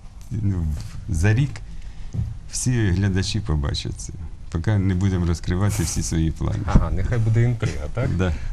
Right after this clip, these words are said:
Speaker 2: Ну що ж, ну варто нагадати про те, що дійсно певна стереотипна думка існує у наших телеглядачів, що якщо театр "Ляльок", відповідно, там вистави відбуваються виключно для дітей. Але, в принципі, то вже не вперше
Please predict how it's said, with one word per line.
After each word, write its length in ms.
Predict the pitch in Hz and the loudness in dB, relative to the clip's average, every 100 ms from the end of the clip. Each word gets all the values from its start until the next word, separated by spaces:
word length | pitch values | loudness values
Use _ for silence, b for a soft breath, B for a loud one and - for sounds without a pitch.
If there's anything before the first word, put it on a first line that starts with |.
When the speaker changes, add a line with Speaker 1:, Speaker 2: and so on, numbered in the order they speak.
| - | -2
Speaker 2:
Ну 60 | |
що 120 | 120 113 | 0 4
ж, 80 | |
ну 60 | 117 | 6
варто 260 | 139 - 127 | 4 0 0
нагадати 360 | 120 117 113 | 2 2 2
про 140 | 113 151 | 0 -2
те, 140 | 240 | -2
що 140 | - | 0
дійсно 340 | 117 113 - 104 | 4 4 4 0
певна 300 | 123 120 110 | 2 2 2
стереотипна 560 | - 113 110 117 - | 2 2 2 0 -2
думка 360 | 101 107 98 101 | 0 0 0 0
існує 580 | 101 101 170 226 220 165 | -2 -2 -2 0 0 0
у 80 | 135 | 0
наших 300 | 123 117 110 | 0 -2 -2
телеглядачів, 680 | 117 110 110 107 - 214 | 2 2 4 2 2 -2
що 140 | - 110 | -2 0
якщо 260 | 101 - | 0 -2
театр 340 | 107 101 90 - 82 | -2 -2 -2 -4 -2
"Ляльок", 300 | 110 226 220 117 | 0 0 -2 -4
відповідно, 360 | 110 107 98 85 | -2 -2 -2 -2
там 260 | 156 160 92 82 | -2 -2 -4 -4
вистави 440 | 87 - 135 135 101 | -6 -2 -2 0 0
відбуваються 560 | 82 78 123 131 110 80 | -2 -2 -2 -2 -4 -4
виключно 500 | 90 139 117 107 - | -4 -4 -4 -4 -4
для 200 | 80 95 | -4 -2
дітей. 520 | 113 85 92 - 82 - B B B | -2 -2 -6 -6 -8 -6 B B B
Але, 280 | 107 151 185 175 B B - | 0 2 2 -2 B B -6
в 20 | |
принципі, 380 | 156 226 220 170 147 | -2 -2 -2 -4 -2
то 200 | 131 101 95 | 2 2 2
вже 180 | 117 214 | 2 2
не 120 | 196 | 0
вперше 580 | - - 107 - - | -2 0 0 0 -6